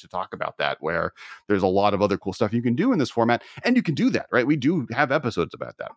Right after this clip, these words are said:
pretty regularly. So you have all these options for it. I think you just, like, I, I think you want, if Commander is going to be, not, not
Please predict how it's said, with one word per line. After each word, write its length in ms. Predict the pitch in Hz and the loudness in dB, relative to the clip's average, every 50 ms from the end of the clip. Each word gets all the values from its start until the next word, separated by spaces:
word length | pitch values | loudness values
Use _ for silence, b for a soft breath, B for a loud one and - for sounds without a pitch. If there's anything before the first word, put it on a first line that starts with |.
| _ | _
pretty 200 | - 160 165 147 | 0 4 4 6
regularly. 560 | 113 120 139 123 92 73 57 53 50 50 80 - | 6 6 4 4 2 -2 -2 -6 -8 -10 -10 -8
So 340 | - 120 117 107 104 - b b b b b b | 0 4 4 4 4 2 b b b b b b
you 160 | 117 117 123 | 4 4 6
have 180 | 143 151 151 147 | 6 4 4 6
all 120 | 139 127 | 4 4
these 200 | 104 104 90 87 | 6 4 4 4
options 360 | 104 107 104 - - 90 85 | 4 4 4 2 0 -4 -4
for 260 | - - 82 80 80 78 | -2 0 2 4 4 4
it. 40 | - - | 2 0
I 60 | 117 | -2
think 220 | - 170 180 - | 0 0 0 2
you 80 | 214 175 | 0 0
just, 220 | 170 160 147 - | 2 0 2 4
like, 340 | 151 135 127 120 - - _ _ _ _ _ _ _ - 120 | 4 4 4 4 2 -4 _ _ _ _ _ _ _ -2 -2
I, 100 | 117 - - | -2 0 -2
I 40 | 117 | -4
think 260 | - 147 151 147 - | 2 2 2 2 2
you 100 | 151 156 | 0 0
want, 920 | 147 123 110 107 110 110 110 110 110 113 - - - - - - - - _ _ _ _ _ _ _ _ _ _ _ _ _ _ _ _ _ - | 2 4 4 6 6 8 8 6 6 4 2 -2 -8 -10 -8 -8 -10 -14 _ _ _ _ _ _ _ _ _ _ _ _ _ _ _ _ _ -2
if 100 | 110 - | -2 0
Commander 320 | - 123 139 151 165 165 | 4 4 6 6 6 6
is 80 | 151 120 | 6 6
going 160 | 123 123 113 | 4 4 4
to 60 | 117 | 4
be, 440 | 87 92 90 87 87 87 85 85 - _ _ _ _ _ _ _ _ _ _ _ _ _ _ _ - | 2 2 2 4 4 4 2 0 -2 _ _ _ _ _ _ _ _ _ _ _ _ _ _ _ -4
not, 220 | - 143 143 127 127 | 0 0 0 0 2
not 240 | 131 113 104 - | 2 2 0 0